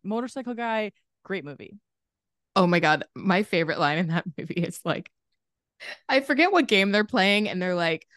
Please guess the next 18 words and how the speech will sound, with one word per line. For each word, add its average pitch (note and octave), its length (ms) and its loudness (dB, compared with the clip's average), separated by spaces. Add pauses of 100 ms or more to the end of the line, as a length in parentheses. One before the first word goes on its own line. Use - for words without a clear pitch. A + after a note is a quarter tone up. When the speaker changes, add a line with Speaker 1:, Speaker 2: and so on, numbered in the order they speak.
(360)
Speaker 2:
"You F4+ 340 4
gave C4+ 240 -2
this D4+ 160 -2
to - 120 -12
me D#4 300 -6 (180)
on A#3+ 120 2
Tuesday D#4 340 4
night?" D#4 260 0 (100)
And G#3+ 100 -10
she's A3+ 180 -6
like, A3 140 -4
"Alibi." E4+ 300 4 (180)
<laughs> - 140 -18
It's - 80 -14 (1040)
like D#4 140 -12
a D4+ 100 -10
guessing A3+ 380 2
game. A#3 360 2